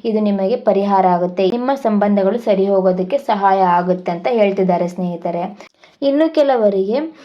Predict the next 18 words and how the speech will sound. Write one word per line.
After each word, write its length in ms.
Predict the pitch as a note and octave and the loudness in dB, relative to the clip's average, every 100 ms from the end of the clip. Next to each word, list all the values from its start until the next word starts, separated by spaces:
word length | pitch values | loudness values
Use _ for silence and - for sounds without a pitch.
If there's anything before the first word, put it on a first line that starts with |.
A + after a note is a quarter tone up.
| - - | -20 -6
ಆ, 160 | B3+ B3 | -2 0
ಏನ್ 260 | B3 C4+ | 2 0
ಸಜೆಷನ್ಸ್ನ 680 | C#4 G#3+ A3 B3 B3+ A#3 A#3+ | 0 0 0 0 -4 -4 -2
ಕೊಡ್ತಿದ್ದಾರೆ 520 | G#3 G3+ A3+ G#3 G#3 | 0 0 2 2 2
ಅಂತಂದ್ರೆ 840 | F#3 F3+ F#3 F3+ A3+ D#4+ D#4+ - _ | 0 -2 -2 -2 -2 -6 -10 -20 _
ನಿಮ್ಮ, 180 | B3+ B3+ C4+ C4+ - - | -12 -6 -4 -4 -6 -4
ನೀವು 240 | C4 C#4+ | 0 2
ಯಾರನ್ನ 440 | C4+ G#3+ A3+ C#4 C#4 | 2 2 2 2 0
ನಂಬಬೇಕು, 680 | B3+ A#3 B3+ A#3 A#3+ A#3 B3 | 0 0 2 2 0 0 2
ಯಾರನ್ನ 300 | G#3 A3+ A#3 | 2 2 0
ನಂಬಬಾರದು 720 | A3+ G#3 A3 A3 G#3+ G#3+ G#3+ | 0 2 2 4 4 2 2
ಅನ್ನೋದನ್ನ 300 | G#3 G#3 G#3+ | 0 0 0
ಸ್ವಲ್ಪ 280 | A3+ G#3 G#3+ | -2 -2 -2
ಕೂಲಂಕುಷವಾಗಿ 840 | A3+ G#3 A3+ A3 G#3+ G#3+ G#3 A3+ | -2 -2 -2 -4 -6 0 0 0
ವಿಚಾರ 340 | A3 G3+ A3+ A3 | -2 -2 -2 0
ಮಾಡಿ 240 | G#3+ G3 | 0 0
ಡಿಸಿಷನ್ಸ್ನ 560 | G3+ G3 F#3+ G3 F#3+ A3 G#3 | 0 0 0 -2 -4 -6 -2
ತಗೊಳ್ರಿ. 580 | G3 F#3 F#3 F#3 F3+ F#3 | 2 2 2 2 0 -4